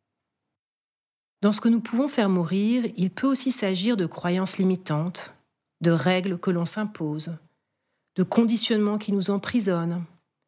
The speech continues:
d'habitudes qui ne nous servent plus, de relations qui n'ont plus de cœur, de collaborations, d'engagements professionnels qui n'ont plus de sens,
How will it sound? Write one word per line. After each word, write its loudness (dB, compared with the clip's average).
d'habitudes 0
qui -4
ne 0
nous 0
servent -2
plus, -6
de 4
relations 0
qui -12
n'ont -4
plus -8
de 0
cœur, -4
de 4
collaborations, 0
d'engagements 2
professionnels -2
qui -6
n'ont 0
plus -2
de 4
sens, -4